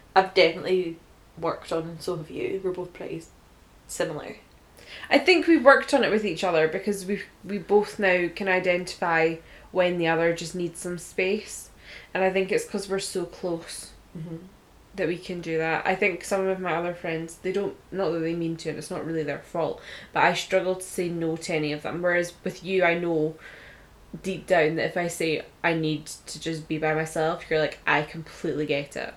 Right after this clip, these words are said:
Speaker 2: And they
Speaker 1: Hundred percent.
Speaker 2: probably would as well.
Speaker 1: Totally.
Speaker 2: But, like,
Speaker 1: But we're so similar.
Speaker 2: Yeah, we're so similar that I just know that you'll understand.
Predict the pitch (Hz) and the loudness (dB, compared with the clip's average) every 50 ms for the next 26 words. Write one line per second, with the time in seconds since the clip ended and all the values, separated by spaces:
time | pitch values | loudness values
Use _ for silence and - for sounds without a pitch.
0 | - - 180 208 233 247 269 339 349 349 339 339 311 320 320 311 294 269 233 240 | -10 2 8 8 10 10 10 8 8 6 6 4 4 4 6 6 6 6 6 6
1 | 190 196 196 165 180 170 151 143 151 170 - - - - - - - 381 302 190 | 4 4 4 4 6 6 6 6 2 0 -2 -6 -16 -18 -2 4 10 12 12 12
2 | - - 233 214 208 196 - - - - - - - - 202 196 190 196 196 190 | 12 12 12 10 10 8 4 -6 -12 -14 -14 -18 -6 2 6 8 8 8 8 6
3 | - - 214 190 - 185 180 180 165 156 151 208 202 185 160 147 139 143 160 185 | 4 4 4 4 4 2 0 2 2 2 4 8 8 8 8 8 8 6 4 2
4 | 196 196 196 - - 190 - - 185 175 165 165 156 147 165 180 160 - 156 175 | 0 -2 -2 -2 -4 -6 -4 -2 -2 0 0 0 -2 -2 -2 -2 -2 -2 -2 -2
5 | 165 175 160 - 180 170 160 160 147 117 - - 127 117 104 - - 156 - - | -2 -4 -8 -8 -6 -4 -4 -4 -4 -4 -6 -6 -6 -6 -6 -6 -8 -8 -8 -6
6 | 175 175 170 156 - 123 160 175 175 - - | -6 -4 -4 -4 -6 -8 -10 -12 -12 -14 -16